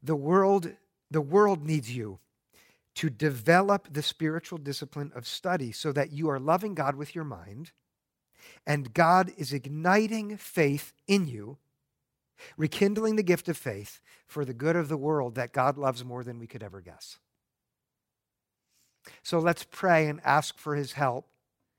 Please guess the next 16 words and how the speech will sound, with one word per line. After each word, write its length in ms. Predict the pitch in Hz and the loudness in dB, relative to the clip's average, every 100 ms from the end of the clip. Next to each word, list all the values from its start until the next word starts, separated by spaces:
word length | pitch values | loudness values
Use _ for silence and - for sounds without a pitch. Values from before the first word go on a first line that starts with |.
| _ - | _ -12
so 140 | 156 | -2
that 140 | 160 | 0
this 140 | 156 135 | 0 -6
is 120 | 143 | -6
a 60 | 143 | -6
beginning 420 | 143 175 165 143 | 0 0 0 -2
for 180 | 127 117 | -4 -4
us 180 | 113 - | -4 -10
to 100 | 131 | -10
growing 500 | 139 143 143 139 - | 0 0 0 -6 -12
with 160 | 123 | -10
our 120 | 131 117 | -8 -8
minds. 360 | 101 98 95 | -12 -16 -16
Let's 180 | 123 - | -16 -16
do 120 | 101 | -18
that. 200 | - - | -20 -20